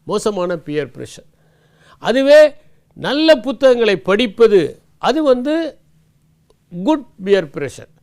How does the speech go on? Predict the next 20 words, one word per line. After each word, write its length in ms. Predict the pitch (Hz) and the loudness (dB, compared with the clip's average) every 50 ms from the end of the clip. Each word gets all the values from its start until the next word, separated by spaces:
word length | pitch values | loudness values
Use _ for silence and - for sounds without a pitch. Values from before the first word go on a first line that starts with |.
| _ _ _ _ | _ _ _ _
அதனால 320 | - 160 208 247 269 285 | -10 -4 -2 -2 0 0
அந்த 240 | 277 262 240 226 202 | -2 -2 -2 -4 -4
பியர் 380 | - - 254 277 311 320 320 247 | -4 -6 -2 2 2 2 2 2
பிரஷரை 440 | - 277 277 240 - 240 226 202 175 | -2 -4 -4 -2 -2 -2 -2 -2 -2
வந்து 260 | 170 160 165 170 202 | -4 -4 -6 -6 -6
நீங்க 240 | 214 180 156 151 143 | -6 -6 -8 -8 -10
அங்க 440 | 135 135 135 135 131 127 131 135 131 | -10 -10 -10 -10 -10 -10 -12 -16 -18
சந்திக்கும் 540 | 127 - - 156 175 196 214 175 - 156 135 | -18 -12 -10 -10 -10 -10 -12 -12 -12 -12 -12
போது 220 | 131 131 135 160 | -10 -10 -10 -10
உங்களை 320 | 190 175 156 151 151 139 131 | -10 -12 -12 -12 -10 -10 -10
அறியாமலேயே 720 | 131 131 147 170 214 226 220 185 156 143 139 139 156 175 | -8 -8 -8 -4 -2 -2 -2 -2 -4 -6 -8 -8 -8 -10
ஒரு 220 | 156 135 127 127 | -10 -12 -12 -14
எக்ஸ்போஷர் 400 | - - - 156 151 127 - 120 | -14 -12 -10 -10 -8 -8 -10 -14
ஆகும். 160 | 110 110 113 _ _ | -16 -18 -20 _ _
இன்னொன்னு 360 | - 156 214 269 320 330 302 247 | -14 -10 -8 -6 -6 -4 -4 -4
என்னன்னா, 440 | 190 160 156 151 143 143 143 151 - _ _ _ _ _ _ _ _ _ - - _ _ | -4 -4 -4 -6 -8 -8 -10 -12 -14 _ _ _ _ _ _ _ _ _ -20 -20 _ _
அந்த 240 | _ - 254 247 262 | _ -8 -2 0 2
மாதிரி 320 | 254 262 285 294 285 262 226 | 2 4 2 2 2 2 2
இடத்துல 640 | 214 208 202 165 190 170 160 156 160 160 156 - _ _ _ _ _ _ _ _ | 0 0 -2 -4 -4 -2 0 0 0 -2 -4 -6 _ _ _ _ _ _ _ _
உங்களுடைய 840 | - - 160 208 226 214 196 180 165 156 151 156 156 156 147 147 | -10 -8 -8 -4 -2 -2 0 0 -2 -2 -2 -2 -2 -2 -4 -6